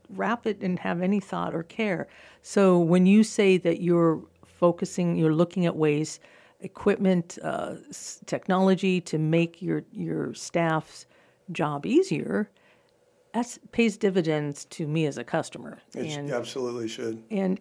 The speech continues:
Speaker 1: and like I say, that transcends not just Chick-fil-A,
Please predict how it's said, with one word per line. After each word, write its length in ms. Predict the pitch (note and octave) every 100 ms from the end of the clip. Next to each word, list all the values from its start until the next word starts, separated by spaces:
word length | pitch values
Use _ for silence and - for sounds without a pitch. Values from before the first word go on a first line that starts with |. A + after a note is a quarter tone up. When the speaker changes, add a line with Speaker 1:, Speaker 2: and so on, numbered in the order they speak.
| _
Speaker 1:
and 280 | G#3 G#3 G3+ -
like 260 | F#3+ F3+
I 40 | F3
say, 200 | D#3+ D3+
that 240 | G3 B3+
transcends 580 | - A3+ G#3+ G3+ F#3 F3+
not 300 | E3+ F3 -
just 260 | C4+ C4+
Chick-fil-A, 680 | - E4 - D4 G#3+ C#3 C#3